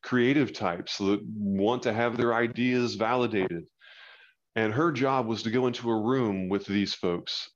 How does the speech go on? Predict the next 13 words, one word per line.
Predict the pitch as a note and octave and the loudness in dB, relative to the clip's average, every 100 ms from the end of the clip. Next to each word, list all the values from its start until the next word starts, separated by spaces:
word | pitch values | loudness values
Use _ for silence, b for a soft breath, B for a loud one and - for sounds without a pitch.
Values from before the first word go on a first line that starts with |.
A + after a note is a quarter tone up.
| - | -2
And | G#2+ | 0
I | |
was | A2 | 0
taking | - A2 - G2 | 0 -4 -2 -2
a | F#2 | -2
class | F#2 - G2+ F#2+ F2+ - | -4 -4 -2 0 -4 -4
on | F#2 F#2 | -2 0
voice | F#2 G2 - | 0 -2 0
acting | F2+ F2 F2 D#2+ | -2 -2 -8 -10
with | D#2 - | -10 -4
her | E2+ E2 | -4 -2
one | E2+ E2 | -4 -6
time. | D#2+ E2+ E2 D#2+ | -6 -6 -6 -8